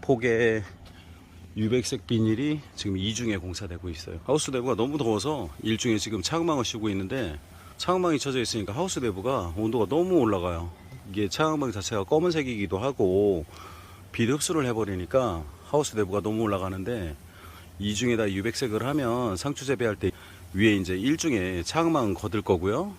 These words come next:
이 중에 유백색만 가지고 햇빛이 강할 때는 내려주고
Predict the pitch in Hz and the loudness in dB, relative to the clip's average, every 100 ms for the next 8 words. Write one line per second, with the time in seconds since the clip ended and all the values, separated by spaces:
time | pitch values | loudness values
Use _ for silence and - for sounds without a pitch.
0 | - - - - - - 104 107 123 120 | -16 -20 -18 -18 -18 -6 0 2 4 4
1 | 113 107 101 87 104 123 120 110 95 87 | 4 4 2 0 0 0 2 2 0 -2
2 | 87 110 104 175 151 113 107 101 104 104 | 4 4 6 4 2 2 0 2 0 2
3 | 95 98 90 139 190 | 2 0 2 4 4